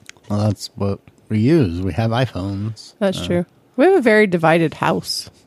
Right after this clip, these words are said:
Speaker 2: Actually, I guess with my sister and them here, it's not so divided anymore. James and Kayla are just, like,
Speaker 1: They're the Android people.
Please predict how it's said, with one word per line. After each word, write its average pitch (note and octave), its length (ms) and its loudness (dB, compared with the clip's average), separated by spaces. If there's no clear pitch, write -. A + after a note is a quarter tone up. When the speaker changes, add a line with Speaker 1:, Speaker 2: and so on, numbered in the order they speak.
Speaker 2:
Actually, D4+ 380 0
I A#3 80 2
guess G#3+ 300 -2
with G3 140 -4
my F3 140 0
sister F#3+ 360 -6
and F#3+ 120 0
them D#3+ 140 0
here, E3 200 -2
it's - 160 -8
not F#3+ 180 -2
so F3+ 140 -2
divided E3+ 420 0
anymore. D3 300 0
James G3+ 540 0
and D3+ 400 0
Kayla F3 300 0
are D3 180 0
just, - 380 -8
like, C#3 200 -4
Speaker 1:
They're F#2+ 160 0
the F#2+ 160 -2
Android F#2 480 0
people. G2+ 380 -4